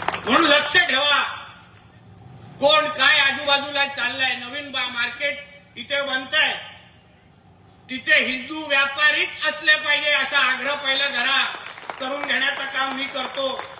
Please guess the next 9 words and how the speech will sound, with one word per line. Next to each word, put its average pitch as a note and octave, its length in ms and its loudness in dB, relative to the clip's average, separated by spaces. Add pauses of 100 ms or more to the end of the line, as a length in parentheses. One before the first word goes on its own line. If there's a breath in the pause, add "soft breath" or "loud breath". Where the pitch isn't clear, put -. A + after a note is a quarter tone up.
(1300)
हिंदुत्वादी C#4+ 540 0
कार्यकर्त्यांना D4 760 4
सांगतो, C4+ 500 -4
अशा D4 480 2
पद्धतीच्या D4 560 -4
मागण्या C4+ 400 0
करायला C#4+ 320 -2
सुरू C4+ 220 -10
करा, C4+ 540 0